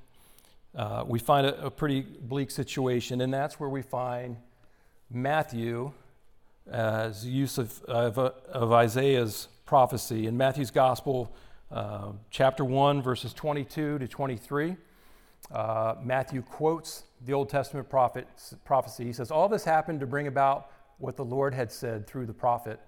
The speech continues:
The virgin will be pregnant, she will have a son,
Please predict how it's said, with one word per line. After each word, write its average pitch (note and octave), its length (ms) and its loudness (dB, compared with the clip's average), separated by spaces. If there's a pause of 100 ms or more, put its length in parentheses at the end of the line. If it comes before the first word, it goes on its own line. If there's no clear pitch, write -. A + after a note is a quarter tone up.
(840)
The B2 80 -6
virgin C#3+ 400 0
will C#3 80 -2
be B2+ 100 -4
pregnant, F3 420 -2 (280)
she - 200 -12
will A#2+ 120 -6
have B2 220 -2
a G#2+ 60 -10
son, C#3+ 500 -4